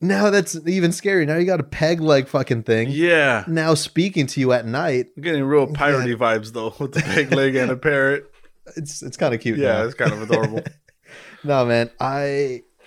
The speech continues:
Speaker 1: sorry, I'm, I'm grabbing the shot glass of
Speaker 2: Skittles
Speaker 1: Skittles.
Speaker 2: break.
Speaker 1: <laughs> Skittles break. I'm terrified of parrots. Um, that's,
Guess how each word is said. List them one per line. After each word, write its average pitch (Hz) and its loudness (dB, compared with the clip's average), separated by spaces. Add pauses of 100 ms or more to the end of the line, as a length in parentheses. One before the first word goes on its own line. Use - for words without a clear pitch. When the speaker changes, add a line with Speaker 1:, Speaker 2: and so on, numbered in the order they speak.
(800)
Speaker 1:
sorry, 98 -12
I'm, 113 -10
I'm 131 -4
grabbing 143 2
the 110 2
shot 98 -2
glass 95 -2
of - -2
Speaker 2:
Skittles 233 2
Speaker 1:
Skittles. - 0
Speaker 2:
break. 165 6
Speaker 1:
<laughs> - -18
Skittles 165 -2
break. 120 -6 (800)
I'm 170 0
terrified 139 0
of - -4
parrots. 101 -6 (100)
Um, 107 -4 (260)
that's, 123 -6